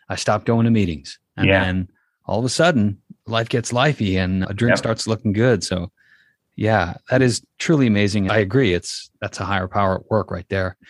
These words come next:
Speaker 1: I
Speaker 2: Yeah.
Speaker 1: wanna go back for a second. Now, you mentioned something, and I'm not sure I caught the full gist of it, but, uh, three sponsees that, that are no longer here. Do you mean they passed away, or they're just
Speaker 2: Yes.
Speaker 1: not in the per-, wow.
Speaker 2: Yes.
Speaker 1: That's, that's
Speaker 2: Yes.
Speaker 1: tough. I'm really sorry to
Speaker 2: Yeah.
Speaker 1: hear that.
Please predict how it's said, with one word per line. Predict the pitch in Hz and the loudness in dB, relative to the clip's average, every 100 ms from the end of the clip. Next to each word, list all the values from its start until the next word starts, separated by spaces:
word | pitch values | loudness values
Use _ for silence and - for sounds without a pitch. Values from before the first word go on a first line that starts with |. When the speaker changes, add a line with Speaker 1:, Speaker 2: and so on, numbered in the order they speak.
| - - - | -20 -10 0
Speaker 1:
I | |
Speaker 2:
Yeah. | 135 | 2
Speaker 1:
wanna | 156 | 2
go | 131 | 2
back | 135 139 - | 0 0 0
for | 110 | -2
a | |
second. | - 127 117 95 - _ 123 | 0 -2 0 -6 -6 _ -6
Now, | 107 113 | -2 0
you | 117 | 2
mentioned | 120 143 139 117 107 - | 4 4 4 2 0 -4
something, | - 110 113 107 | -2 -2 0 0
and | 98 95 - - | 0 -2 -6 -8
I'm | 104 | -4
not | 110 | -2
sure | - 120 | 0 0
I | 101 | 0
caught | 120 104 | 0 -2
the | 117 | -4
full | - 113 | -2 0
gist | 127 120 113 | 0 0 0
of | |
it, | 104 - | -2 -2
but, | 98 - _ _ _ - | -4 -6 _ _ _ -12
uh, | 95 92 | -6 -4
three | - 131 | 0 0
sponsees | - 117 95 147 131 95 | 2 0 0 0 0 0
that, | 98 98 _ | -2 -4 _
that | - 101 | -2 2
are | |
no | 104 107 | 4 4
longer | 101 92 | 2 0
here. | 110 107 - - | 0 0 -4 0
Do | |
you | 110 | 2
mean | 107 98 | 4 2
they | 87 | 0
passed | 101 - 92 | -2 -4 -6
away, | 92 131 139 | -2 2 2
or | 98 | 2
they're | 92 | 0
just | 90 110 110 | 0 2 2
Speaker 2:
Yes. | |
Speaker 1:
not | 95 | 4
in | 95 | 2
the | 82 | -2
per-, | 101 - _ _ - _ | -8 -10 _ _ -20 _
wow. | 87 82 78 | -6 -2 0
Speaker 2:
Yes. | 80 - _ _ | 0 -2 _ _
Speaker 1:
That's, | 95 - - | -10 -8 -4
that's | 101 | -4
Speaker 2:
Yes. | - | -2
Speaker 1:
tough. | 104 85 - - - | 0 -2 -4 -18 -10
I'm | 92 | -6
really | 92 90 | -4 -4
sorry | - 92 | -2 0
to | 101 | 2
Speaker 2:
Yeah. | 98 | 2
Speaker 1:
hear | 95 | 2
that. | 80 82 | 0 -4